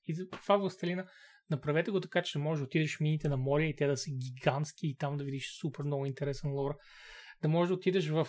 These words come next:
а, нали, аз не знам всъщност кога точно се развива, но, а, да, да можеш да забележиш как, например, се събират войските на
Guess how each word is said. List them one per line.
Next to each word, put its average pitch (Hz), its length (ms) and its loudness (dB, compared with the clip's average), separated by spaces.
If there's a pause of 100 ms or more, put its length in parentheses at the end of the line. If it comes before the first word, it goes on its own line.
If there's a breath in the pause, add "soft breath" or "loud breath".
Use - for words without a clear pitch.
а, 156 400 6 (180)
нали, 156 340 2
аз 160 180 0
не 165 60 0
знам 151 140 2
всъщност 147 360 -4
кога 139 240 -2
точно 135 280 -2
се 131 160 -4
развива, 196 420 -2
но, 185 180 -2 (640 loud breath)
а, 170 420 4 (240)
да, 185 180 2
да 165 140 0
можеш 175 280 2
да 180 60 0
забележиш 160 500 2
как, - 280 0
например, 151 300 2
се 143 140 -6
събират 143 460 2
войските 143 580 0
на 135 560 2